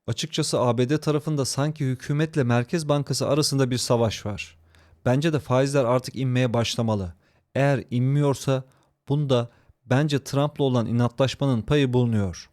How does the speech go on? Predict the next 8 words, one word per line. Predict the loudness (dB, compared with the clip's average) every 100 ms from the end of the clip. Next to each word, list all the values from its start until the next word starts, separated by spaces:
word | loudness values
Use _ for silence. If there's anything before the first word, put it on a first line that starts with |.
| _ _ _ _ _ _
Borsa | -2 0 -2
İstanbul'a | -2 -2 0
gelirsek | 2 2 0 -2 -4 -8 _ _ -6
bizde | 0 2
de | 0
faizler | 2 2 4 2
sabit | 2 2 0 0
kaldı. | -2 -2 -2 -6